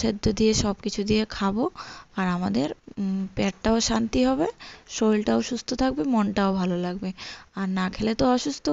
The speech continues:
হয়ে যাবো, তাই না বলো? তো এই যে দেখো আবারও দেখাচ্ছি তোমাদেরকে। কি দেখাচ্ছি বলো তো? এখন ধান দেখালাম, তারপরে যে কাপড় ধুয়ে শুকো দিয়েছি ওগুলো দেখিয়েছি, আর ওই যে ওই পাশেরগুলো এখন মেলবো। তখন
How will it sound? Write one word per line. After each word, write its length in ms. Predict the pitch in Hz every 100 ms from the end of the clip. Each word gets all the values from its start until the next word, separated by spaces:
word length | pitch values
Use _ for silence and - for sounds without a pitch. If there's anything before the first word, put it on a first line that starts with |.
| 277
হয়ে 140 | 240 233
যাবো, 140 | 226
তাই 160 | 247 311
না 80 | 294 247
বলো? 180 | 247 339 - _ - - - - - -
তো 60 | 220
এই 60 | 214
যে 60 | 220 220
দেখো 220 | 214 - 349 - - - - - - - - - - - - - - - -
আবারও 260 | 220 226 247 254
দেখাচ্ছি 360 | 220 226 - 240
তোমাদেরকে। 420 | 226 226 220 220 240 -
কি 60 | 262
দেখাচ্ছি 300 | 226 208 - 208
বলো 100 | 208 208
তো? 60 | 220
এখন 160 | - 285 247
ধান 160 | 208 214 214
দেখালাম, 580 | 202 208 220 214 214 214 226 - - - -
তারপরে 260 | 214 214 220
যে 60 | 220 226
কাপড় 320 | 208 - 202
ধুয়ে 180 | 226 220 220
শুকো 200 | - - 202
দিয়েছি 280 | 214 196 226 220
ওগুলো 240 | 208 208 208
দেখিয়েছি, 420 | 208 220 240 - 381 415
আর 80 | 214 196
ওই 60 | 196
যে 60 | 208
ওই 80 | 202 202
পাশেরগুলো 420 | 202 - 214 247 262
এখন 180 | - 202 196
মেলবো। 320 | 196 202 220 214 - - - - - - - - -
তখন 200 | 208